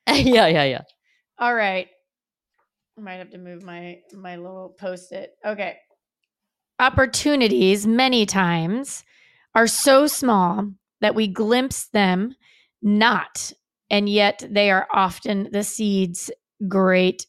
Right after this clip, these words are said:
Speaker 2: enterprises. So opportunities many times are so small that we glimpse them not, and yet they are often the seeds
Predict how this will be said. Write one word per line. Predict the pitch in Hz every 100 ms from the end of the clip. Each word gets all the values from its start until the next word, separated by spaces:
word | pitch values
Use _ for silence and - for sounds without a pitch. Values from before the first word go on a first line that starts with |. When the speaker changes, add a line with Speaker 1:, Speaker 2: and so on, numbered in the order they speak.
| -
Speaker 2:
enterprises. | 175 165 160 180 151 269 - 359 - - - _ _ _ _ _ _ _ _ _ _ _ _ _ _
So | - 202
opportunities | 202 226 285 285 277 269 240 226 214
many | 214 208 220
times | 214 202 185 185 185
are | - 196
so | - 202
small | 208 220 214 196 185
that | 185 -
we | 196
glimpse | 196 202 208 208 -
them | - 180 175 -
not, | 190 185 175 - - - _ _ _ _ _ _ -
and | 208 202
yet | 202 202
they | 202
are | 196 190 196
often | 185 175 208 190
the | 185
seeds | - - 208 196 185 190 -